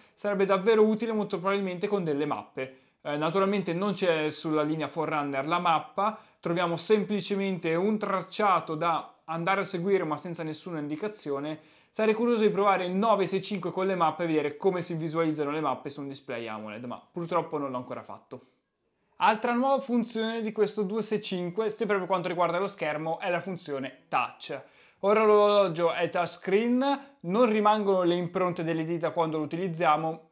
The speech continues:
è abbastanza comodo, può tornare utile per muoversi tra le schermate, funziona bene, è fluido, eh, lo si può disattivare quando andiamo a fare un'attività, così che possiamo evitare che l'attività si stoppi, eh, possa cambiare quadrante o chissà che.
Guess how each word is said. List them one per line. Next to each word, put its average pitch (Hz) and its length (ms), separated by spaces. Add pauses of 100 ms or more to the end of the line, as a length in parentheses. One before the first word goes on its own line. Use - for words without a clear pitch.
è 262 100
abbastanza 190 760
comodo, 175 480
può 185 240
tornare 170 380
utile 170 320
per 156 140
muoversi 160 440
tra 151 160
le 151 140
schermate, 165 760 (280)
funziona 190 520
bene, 160 460
è 185 220
fluido, 185 800 (280)
eh, 156 100
lo 220 140
si 226 140
può 226 140
disattivare 196 640
quando 180 240
andiamo 170 260
a 160 40
fare 165 280
un'attività, 160 800
così 151 260
che 151 540
possiamo 151 320
evitare 147 380
che 147 320
l'attività 143 520
si 135 140
stoppi, 147 640 (220)
eh, 139 160
possa 147 440
cambiare 151 540
quadrante 143 600
o 135 40
chissà 143 260
che. 151 280